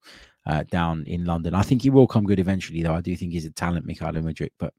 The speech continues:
you know, obviously it, it feels at this moment in time like we kind of dodged the bullet a little bit. Wandering Minstrel says, uh, "Do you think Yuri is still a viable option, Harry?" I do. Um, I think that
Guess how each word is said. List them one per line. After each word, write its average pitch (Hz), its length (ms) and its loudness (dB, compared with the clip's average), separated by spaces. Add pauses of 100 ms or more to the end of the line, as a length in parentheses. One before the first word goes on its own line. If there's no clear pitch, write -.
(920)
you 87 80 -6
know, 85 100 -4
obviously 85 640 -4
it, - 60 -10
it - 260 -2
feels 107 360 4
at 90 80 -2
this 101 200 -2
moment 85 200 -4
in 82 60 -10
time 80 200 -8
like 80 160 -6
we 90 80 -10
kind 87 260 -6
of 78 80 -8
dodged 85 240 -6
the 78 60 -8
bullet 82 280 -6
a 82 40 -8
little 85 220 -6
bit. - 180 -6 (540)
Wandering 156 280 12
Minstrel 151 320 8
says, 120 400 4
uh, 131 100 2
"Do 117 140 2
you 135 100 6
think 131 220 2
Yuri 120 340 8
is 92 80 -4
still 104 180 0
a 98 40 4
viable 98 460 0
option, 107 380 -4
Harry?" 117 380 -2
I 107 80 -8
do. 120 360 0 (100)
Um, 92 440 -4 (640)
I 98 100 2
think 101 380 0
that 95 180 -4